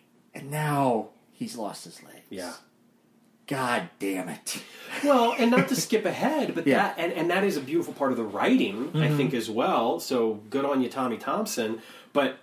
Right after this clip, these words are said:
Speaker 2: one of the things that we do learn later on is that she was planning to leave him before he lost his legs.
Speaker 1: Mm-hmm.
Speaker 2: That she had already met someone else. Now, granted, she was still,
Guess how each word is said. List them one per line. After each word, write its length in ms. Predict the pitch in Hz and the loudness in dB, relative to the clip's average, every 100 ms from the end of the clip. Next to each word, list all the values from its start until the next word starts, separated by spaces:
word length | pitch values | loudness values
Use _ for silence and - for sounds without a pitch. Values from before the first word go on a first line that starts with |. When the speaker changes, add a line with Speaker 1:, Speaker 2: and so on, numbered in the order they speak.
| - | -14
Speaker 2:
one 320 | 131 135 165 | -6 0 0
of 140 | 165 | 0
the 80 | 147 | -4
things 300 | - 139 127 | -2 -2 0
that 80 | 135 | -2
we 140 | 120 | -4
do 260 | 107 120 120 | -4 -6 -4
learn 400 | 107 117 196 135 | -2 0 0 0
later 320 | 107 104 101 | -2 -4 -4
on 420 | 160 208 110 107 | -2 -2 -2 -4
is 200 | - 117 | -6 -6
that 140 | 131 131 | -2 -2
she 200 | - 165 | -2 -4
was 400 | 135 185 320 - | -2 0 0 -2
planning 380 | - - 120 113 | -2 0 0 0
to 120 | 127 | -2
leave 220 | 113 110 | -2 -2
him 140 | 117 | -2
before 380 | 107 104 110 104 | -4 -6 -4 -2
he 80 | 110 | -2
lost 320 | 98 95 - | -4 -6 -8
his 140 | 92 92 | -12 -10
legs. 360 | - - - | -12 -12 -8
Speaker 1:
Mm-hmm. 320 | 135 135 139 151 - - - | -2 0 0 0 -4 -16 -2
Speaker 2:
That 140 | 160 | 0
she 180 | - 175 | 2 2
had 160 | 208 202 | 4 4
already 600 | 160 190 214 190 220 262 | 4 4 4 4 2 2
met 240 | 110 - | 0 -4
someone 380 | - 101 95 87 | -8 -8 -8 -12
else. 460 | - - - - - _ _ | -14 -16 -16 -16 -18 _ _
Now, 460 | 277 277 214 135 - - - | 2 4 6 4 0 -12 2
granted, 680 | 190 302 269 160 113 165 - - | 8 8 8 6 4 2 -8 -16
she 180 | - - | -4 0
was 220 | 190 156 | 2 2
still, 600 | - 220 226 175 151 135 | 2 4 6 8 6 2